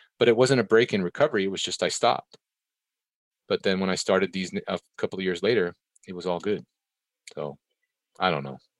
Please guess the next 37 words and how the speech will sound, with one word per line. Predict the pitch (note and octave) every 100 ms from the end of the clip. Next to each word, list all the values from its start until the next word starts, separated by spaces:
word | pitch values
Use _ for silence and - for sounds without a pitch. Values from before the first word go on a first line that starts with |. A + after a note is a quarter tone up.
| -
I |
don't | G#2+
know | A2
if | -
there's | G2+
a | F#2+
connection. | F#2 F#2+ F#2 G2 F#2 F2+ - - - - - - _ _ _ _ _ -
I | G#2
don't |
know | G#2+
what | G2+
you | F#2+
think. | G2 G#2 G2
You're | - F#2
a |
<laughs> |
doctor, | - - - - D#3 C#3 - - -
but | G#2+ F#2 _ - - - -
I, | G2+ G2
I | G#2+
will | G#2 A2+
say | G#2+ - A2 G2
that | F#2
I | F#2+
do | G2 F#2+
remember | F2+ G2+ G#2 F#2+
taking | G2 F#2 F2+
that | E2+
tramadol. | - F2 F2 E2+ E2+ -
I |
remember | D#2 D#2 E2 D#2+
it | D2
made | E2+ D#2+
me | D#2+
feel | E2 D#2
good. | D#2+ D#2 C#2 _ _ _ _ _ -
Um, | C#2 C#2